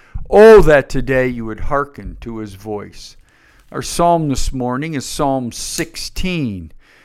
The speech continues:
Protect me, O God, for I take refuge in you. I have said to the Lord, "You are my Lord, my good above all other." All my delight is upon the godly that are in the land, upon those who are noble among the people.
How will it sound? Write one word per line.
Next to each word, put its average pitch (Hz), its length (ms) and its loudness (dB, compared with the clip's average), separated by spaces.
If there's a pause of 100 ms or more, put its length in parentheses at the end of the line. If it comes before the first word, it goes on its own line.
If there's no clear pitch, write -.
(160)
Protect 208 460 4
me, 156 160 -2
O 127 80 -2
God, 120 480 -2
for 147 180 -4
I 135 120 0
take 143 340 -4
refuge 117 720 -4
in 117 180 -4
you. 120 320 -6 (500)
I 147 140 -4
have 147 160 -2
said 160 360 -2
to 147 100 -4
the 135 120 -2
Lord, 131 360 -2
"You 202 180 0
are 180 100 4
my 156 220 -2
Lord, 139 500 -2
my 131 200 -6 (120)
good 160 360 -2
above 131 440 -4
all 135 300 -2
other." 117 440 -6 (500)
All 170 260 6
my 170 240 2
delight 139 580 -2
is 127 160 -8
upon 127 440 -4
the 123 100 -6
godly 120 640 -6
that 117 240 -6
are 113 140 -8
in 120 140 -8
the 120 100 -6
land, 107 420 -12
upon 160 420 -2
those 170 360 -2
who 139 120 -6
are 120 140 -2
noble 120 500 -2
among 113 380 -8
the 110 60 -10
people. 127 500 -10